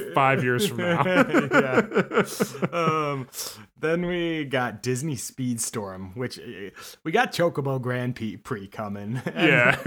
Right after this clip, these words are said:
Speaker 2: and they dumped this on us, too. It, it looked fine. And, well, here's the thing. I mean, it,
Speaker 1: It looked
Speaker 2: looked
Speaker 1: kinda, it looked kinda junky. <laughs>
Speaker 2: Yeah, for sure. Um, but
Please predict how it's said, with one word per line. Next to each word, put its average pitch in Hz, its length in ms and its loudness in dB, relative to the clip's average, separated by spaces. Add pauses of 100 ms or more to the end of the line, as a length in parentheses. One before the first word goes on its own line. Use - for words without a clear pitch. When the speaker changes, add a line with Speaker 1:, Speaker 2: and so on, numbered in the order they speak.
(100)
Speaker 2:
and 185 240 4
they 180 100 2
dumped 147 460 4
this 151 220 4
on 127 180 2
us, 127 180 -4
too. 131 320 -2 (340)
It, 196 360 -2
it - 220 -4
looked 165 360 0
fine. 143 520 2 (200)
And, 185 160 2
well, 196 240 4
here's 156 220 0
the 135 60 -2
thing. 98 200 -8 (120)
I 139 120 -4
mean, 139 320 -4 (180)
it, - 220 -4
Speaker 1:
It 160 100 4
looked 202 120 4
Speaker 2:
looked 202 100 6
Speaker 1:
kinda, 143 240 4 (140)
it 185 120 -8
looked 185 200 0
kinda 139 220 2
junky. 117 520 -4 (120)
<laughs> - 100 2
Speaker 2:
Yeah, 240 340 4
for - 120 -2
sure. 196 380 2 (360)
Um, 127 560 -2
but 147 280 -2